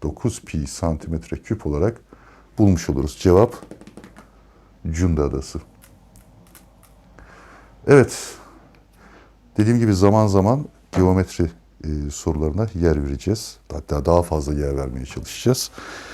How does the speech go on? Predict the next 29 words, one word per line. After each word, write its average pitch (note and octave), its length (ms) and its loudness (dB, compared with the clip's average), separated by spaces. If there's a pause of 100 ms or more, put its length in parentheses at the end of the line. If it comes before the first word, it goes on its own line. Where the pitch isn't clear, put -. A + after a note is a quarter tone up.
(680)
E, D#2+ 140 2
sizi B2 260 -2
kurtaracak A#2 460 2
olan G#2+ 240 4 (200)
geometri. D#2+ 540 2 (520)
Üst - 180 -2
sıralara D2+ 320 0
çıkartacak D#2+ 560 -4
olan F#2 280 -2
geometri. D2+ 540 0 (400)
Geometri G#2+ 500 4
çok - 360 0
ihmal D2+ 300 -4
ediliyor. C2 400 -8 (500)
E, D#2 40 -2 (260)
dokuz A#2+ 340 0
tane, G2+ 180 2
on F#2 240 2
tane D2+ 240 -4
soru E2 260 -4
çıkıyor. - 320 -10
Hem F#2 240 0
T D2 180 -6
Y C2 100 -6
T'de - 280 -8
hem D2 260 -6
A B1+ 100 -8
Y G#1+ 120 -12
T'de. G#2+ 320 -4